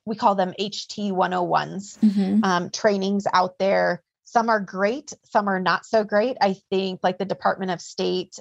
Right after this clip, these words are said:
Speaker 1: the Office for Trafficking in Persons has some fantastic resources.
Speaker 2: Okay.
Speaker 1: The National Human Trafficking Training and Technical Assistance Center is another great resource. And they have great trainings that if you're really wanting to just kind of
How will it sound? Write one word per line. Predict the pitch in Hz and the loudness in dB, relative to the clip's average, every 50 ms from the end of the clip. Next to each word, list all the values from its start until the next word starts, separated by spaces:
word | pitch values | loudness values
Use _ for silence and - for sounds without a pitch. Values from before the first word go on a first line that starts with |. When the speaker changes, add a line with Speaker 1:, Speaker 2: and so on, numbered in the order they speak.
| - - | -6 -6
Speaker 1:
the | - - - | -4 0 2
Office | 190 185 175 - 196 - - | 2 2 2 -2 -6 -8 -8
for | 190 | -10
Trafficking | 180 - - 160 165 - - - 196 190 | -6 -4 -2 -4 -4 -4 -8 -8 -6 -6
in | 180 180 175 | -6 -6 -8
Persons | - 180 180 170 - 196 208 214 226 220 - | -8 -8 -8 -6 -4 -6 -6 -6 -6 -8 -8
has | - 190 180 - - | -8 -8 -8 -8 -8
some | - 165 175 - _ _ _ _ _ | -10 -10 -10 -14 _ _ _ _ _
fantastic | - 208 208 202 202 202 196 - 185 170 165 - - 190 - _ | -4 -2 -2 -2 -2 -4 -4 -2 -2 -2 -2 -4 -8 -10 -10 _
resources. | - 185 185 - - 202 208 208 - - 302 320 320 - - - - | -6 -6 -6 -4 -4 -4 -4 -4 -4 -4 -4 -4 -6 -10 -10 -6 -6
Speaker 2:
Okay. | 196 185 - 190 175 180 202 220 - - | -4 -2 0 0 0 -2 -2 -4 -4 -2
Speaker 1:
The | 202 | 0
National | 196 202 196 190 208 - - 226 220 | 2 2 2 0 0 -4 -4 -4 -4
Human | 214 214 - 214 202 202 202 196 | -4 -4 -4 -4 -2 -2 -2 -4
Trafficking | 202 - 160 180 - - 196 196 - 196 196 196 190 | -2 -2 -2 -2 -2 -4 -8 -8 -6 -4 -4 -4 -6
Training | - - 196 185 185 196 196 196 | -6 -6 -4 -4 -2 -2 -4 -4
and | 185 175 | -6 -6
Technical | - - 196 190 - 190 185 - - 180 175 | -4 -4 -4 -4 -2 -6 -8 -6 -4 -4 -4
Assistance | 180 - - 156 - - - 185 202 196 - - | -4 -6 -8 -10 -8 -6 -6 -6 -6 -8 -8 -8
Center | - 208 214 202 - 240 269 277 277 - _ _ _ _ _ _ _ _ | -6 -6 -6 -4 -4 -4 -4 -4 -6 -12 _ _ _ _ _ _ _ _
is | - 208 190 | 0 2 2
another | 196 190 185 175 170 165 185 196 196 202 196 - | 2 2 4 2 2 4 4 2 2 2 0 -2
great | 196 - 208 202 - | -2 -2 -2 -2 0
resource. | 190 208 208 208 - 220 214 214 208 208 202 - - | -2 -2 -4 -2 0 0 2 2 2 0 -4 -6 -4
And | 208 196 196 - | -4 -2 2 2
they | 254 262 | 4 4
have | 311 294 254 202 196 180 | 4 4 2 0 -2 -8
great | 165 196 202 220 226 247 208 160 - | -6 -2 0 0 0 0 -2 -6 -8
trainings | - - 190 175 170 165 165 208 240 247 - - _ - - - - _ _ _ - | -8 -8 -8 -6 -8 -8 -6 -6 -8 -8 -12 -16 _ -20 -20 -20 -20 _ _ _ -2
that | 190 180 226 214 202 196 - - - | 2 4 6 6 6 4 2 0 0
if | 220 202 | 0 2
you're | 220 208 202 | 2 0 2
really | 190 202 190 196 190 | 2 2 2 2 2
wanting | 180 185 180 180 175 175 | 2 2 0 0 -2 -4
to | - - 190 | -6 -6 -6
just | 185 - 175 170 - - | -4 -6 -6 -6 -8 -12
kind | - - 196 190 185 | -8 -6 -2 2 2
of | 175 175 165 165 | 2 2 2 -2